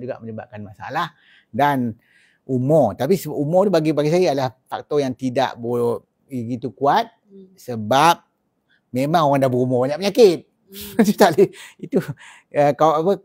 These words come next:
Speaker 1: compounding factor saya. Dia tak, dia tak boleh pakai sangatlah. Eh, sebab ada, kalau orang tu kekalkan kesihatan dia umur enam puluhan, dia tak ada masalah. Ramai dia orang sihat tujuh puluhan, kan? Ah, even kita punya ex-prime minister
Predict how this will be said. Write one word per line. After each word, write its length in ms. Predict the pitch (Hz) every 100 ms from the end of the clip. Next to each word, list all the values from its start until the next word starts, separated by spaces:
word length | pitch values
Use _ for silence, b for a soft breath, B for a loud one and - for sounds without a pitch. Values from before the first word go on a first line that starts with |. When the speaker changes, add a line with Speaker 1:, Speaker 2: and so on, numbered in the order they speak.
| _
Speaker 1:
compounding 400 | 143 139 160 175
factor 320 | 170 - 196
saya. 240 | 139 113 98
Dia 80 |
tak, 240 | 135 120 147
dia 80 | 147
tak 80 |
boleh 100 | 135 143
pakai 220 | - 147 123
sangatlah. 400 | 131 123 110 95
Eh, 340 | - 82 - 80
sebab 160 | - 147
ada, 240 | 120 160 190
kalau 240 | 156 165
orang 160 | 175 208
tu 80 | 202
kekalkan 480 | 170 170 165 147 131
kesihatan 560 | 139 127 - 143 110
dia 80 | 110
umur 240 | 117 117
enam 80 | 110
puluhan, 400 | 107 113 98 98
dia 80 | 117
tak 160 | - 98
ada 40 |
masalah. 500 | 92 - 160 110 92 87 - _
Ramai 320 | 139 170 101
dia 80 | 104
orang 160 | 110
sihat 240 | 110 107 107 b b _
tujuh 240 | 110 107
puluhan, 560 | 104 107 104 101 98 95 117
kan? 240 | 117 98 _ _
Ah, 320 | 92 98 95 110
even 240 | 120 123
kita 160 | 110 120
punya 480 | 120 117 110 110 b b b b b b
ex-prime 480 | - 143 - 123 123
minister 240 | 127 -